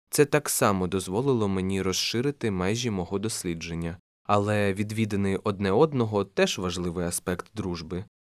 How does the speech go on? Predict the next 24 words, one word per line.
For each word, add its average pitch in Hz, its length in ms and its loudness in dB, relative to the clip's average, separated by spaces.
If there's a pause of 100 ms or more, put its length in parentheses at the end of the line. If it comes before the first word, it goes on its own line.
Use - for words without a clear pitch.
Мені 135 440 2
не 123 140 2
надто 90 380 0
подобається, 95 840 0 (160)
коли 95 300 0
приходять 95 600 -2
у 107 80 -4
гості 98 420 -2
до 87 140 -2
мене, 82 360 -4 (120)
проте 92 320 -2
для 82 160 -6
інших - 640 -6
це 87 240 -4
важливо. 80 680 -8 (1160)
І 131 80 4
ще - 540 0
щодо 101 360 0
листів. - 520 -6 (200)
Знаю, 90 420 0
про 90 160 -2
них 101 240 0
уже 113 180 0
було. 85 440 -4